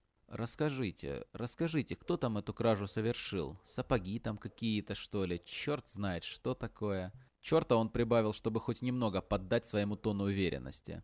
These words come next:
Фельдфебель выслушал его с видом усиленного внимания, вытянул вперёд шею. Показания своё он начал неизбежным «так что».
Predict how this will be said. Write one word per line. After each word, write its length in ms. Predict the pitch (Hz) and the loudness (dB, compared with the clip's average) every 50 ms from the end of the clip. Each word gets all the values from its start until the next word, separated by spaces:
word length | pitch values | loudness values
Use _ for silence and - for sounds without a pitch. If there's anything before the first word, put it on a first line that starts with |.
| - _ - - | -14 _ -2 2
Фельдфебель 500 | 110 110 104 - - 117 110 107 110 110 | 2 2 2 2 2 2 4 4 4 4
выслушал 440 | 107 113 110 - 110 101 - 104 | 4 2 2 0 -2 0 0 2
его 220 | 101 101 107 101 107 | 2 2 2 2 2
с 100 | - - | 2 2
видом 260 | 110 107 104 104 104 | 2 2 2 2 0
усиленного 520 | 104 - - 117 104 104 101 101 101 101 | 0 0 0 0 2 2 2 2 2 2
внимания, 640 | 98 107 113 120 135 147 156 160 127 90 69 60 82 90 | 2 2 0 0 2 2 2 2 2 0 -2 -2 -4 -6
вытянул 480 | 90 92 113 120 - 117 113 107 107 104 | -2 0 0 2 2 2 0 2 0 0
вперёд 320 | - - 107 98 104 104 | 0 0 2 2 2 2
шею. 440 | - - - 92 80 65 62 76 76 - _ _ _ _ - - | 0 -2 -2 -2 0 0 -2 -4 -8 -12 _ _ _ _ -8 -4
Показания 500 | - 101 - 117 117 135 160 170 165 156 | -2 -2 0 2 2 4 4 4 4 2
своё 300 | 151 - 139 143 143 143 | 0 2 2 4 4 4
он 180 | - - 104 110 | 2 2 0 0
начал 300 | 117 127 127 - 123 110 | 0 0 0 0 0 0
неизбежным 640 | 107 110 107 107 101 95 101 113 117 104 104 110 107 | 0 0 0 0 0 2 2 2 2 2 2 -2 -4
«так 320 | - _ - - - - - | -4 _ -2 -2 -2 -4 -8
что». 300 | - - - - - | -14 -12 -12 -12 -12